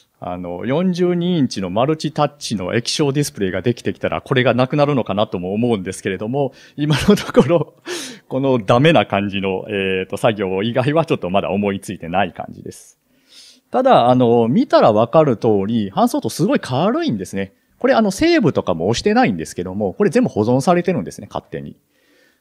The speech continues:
なので、えーと、まあ、Excelぐらい、えーと、軽くインターフェースが入力できると。あ、もちろんテキストからのコピペとかもできますし、Excelからのインポートみたいなのもできます。もうこれ時間の入力とかもこの速度に入力できますからね。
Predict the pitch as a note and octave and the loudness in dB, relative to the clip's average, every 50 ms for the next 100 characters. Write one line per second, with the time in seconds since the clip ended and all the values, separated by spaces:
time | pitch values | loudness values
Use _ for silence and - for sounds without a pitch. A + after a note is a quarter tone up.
0 | _ _ - A3 A#3+ G3 D#3+ G3 F#3+ C3 G2+ F#2+ - _ _ _ - B2+ B2 B2+ | _ _ 0 0 2 2 4 4 4 4 4 2 -2 _ _ _ 0 2 4 6
1 | B2 B2 B2 B2 A#2+ - B2 A#2+ A#2 A2+ A#2 E3+ A#3 - - - F3 - - - | 6 6 4 4 4 4 4 4 4 2 4 4 2 2 4 0 0 0 0 0
2 | C#4+ D4 C#4+ C4 D4 C#4+ G3 F2 - - _ _ _ _ _ _ _ _ _ - | 0 0 2 2 4 4 4 4 2 -4 _ _ _ _ _ _ _ _ _ -4
3 | G#2 G2+ G2 F#2 - G2 F2 - - - A#2 A#2 A2+ B2+ C3 D#3+ E3 C3 - G#2 | -2 -2 -2 -2 -2 -6 -8 -8 -10 -10 -8 -6 -8 -6 -4 -4 -4 -4 -4 -4
4 | G#2+ G#2 G2+ - A#2+ A2 G#2+ - A#2 F#2+ - - A3+ C#3 F#2+ F#2+ F2+ E2+ - F2 | -6 -6 -4 -2 0 0 0 0 -2 -4 -2 -2 -4 -2 0 -2 -2 -2 -4 -6
5 | F2+ - F#2 - - - - _ _ _ _ _ _ _ _ A#3 A3 C4 C4 D#4+ | -6 -6 -8 -10 -10 -16 -18 _ _ _ _ _ _ _ _ 0 0 2 2 2
6 | C#4 F#3+ - A#3 - C4 - - C4+ C4 B3+ B3+ A#3+ G#2+ - - - - - B2 | 2 2 2 0 0 0 0 0 2 4 4 4 4 2 2 0 -2 0 0 0
7 | - B2 G2+ - F#2+ - F#2 F2 E2+ E2+ E2 G#2 G2 - G#2+ G2 G2+ G2+ - - | 0 0 0 0 -2 -4 -4 -6 -6 -2 -2 -2 -2 -2 -2 -2 -2 -4 -4 -6
8 | F#2+ - - E3 G#3 F#3+ - - - F3 F3 - - G3+ F3+ F#3 F3+ - F3+ F#3 | -8 -6 -4 -4 -4 -4 -4 -4 -6 -6 -6 -4 -4 -2 0 0 0 0 0 0
9 | F#3 G3+ B3 A3+ - G#2 B2 C#3 C#3 - E3+ B2+ - F#2 F#2+ G2+ - A2+ B2 F3+ | 0 0 0 0 0 0 -2 -2 0 0 -2 -2 -2 -4 -8 -8 -6 -6 -6 -4
10 | A#3+ C#4+ A#3+ A2 - F2+ - - - - - - - - - - _ _ _ _ | -4 -2 -2 -2 -4 -4 -8 -8 -16 -16 -16 -18 -20 -20 -20 -20 _ _ _ _
11 | _ _ _ _ _ _ _ _ B2+ A2+ - B2 F#2+ G2+ C3+ - G#3+ G#3+ G#3 G3+ | _ _ _ _ _ _ _ _ -8 -6 -4 -4 -2 -2 0 2 2 4 4 4
12 | G3+ F#3+ F#3+ F#3 - - - E2+ D#2 C#2+ - - E3+ F#3+ F#3 - F#3 - G2 E2+ | 4 2 2 0 -2 -2 -4 -4 -6 -6 -6 -4 -2 0 0 0 -2 -2 -4 -6
13 | D#2+ E2+ F2 F#2+ F2 E2+ - F2+ - - F2+ E2 - - - - - G2 F#2+ | -6 -8 -8 -8 -8 -8 -8 -10 -10 -10 -12 -14 -14 -16 -18 -18 -16 -18 -18